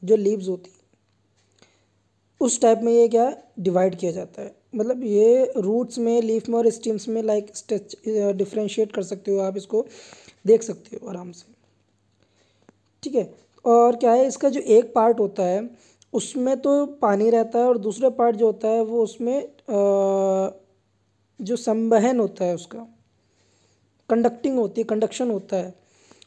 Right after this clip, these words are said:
उसमें टिश्यूज नहीं पाए जाते, ठीक है। और जो एम्फीबियन हमारा ग्रुप होता है प्लांट किंगडम का,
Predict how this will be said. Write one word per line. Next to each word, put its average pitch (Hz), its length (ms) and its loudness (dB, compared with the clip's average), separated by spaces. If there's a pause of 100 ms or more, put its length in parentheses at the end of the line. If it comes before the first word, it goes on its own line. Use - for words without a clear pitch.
(100)
उसमें 254 440 -2
टिश्यूज 226 480 -6
नहीं 208 360 -4
पाए 196 340 -2
जाते, 160 480 -8 (1300)
ठीक 233 120 -4
है। 202 160 0 (360)
और 240 140 4
जो 262 420 6
एम्फीबियन 233 840 0
हमारा 233 680 2
ग्रुप 220 280 0
होता 202 220 -2
है 190 120 0
प्लांट 190 340 -4
किंगडम 175 320 -6
का, 196 220 -8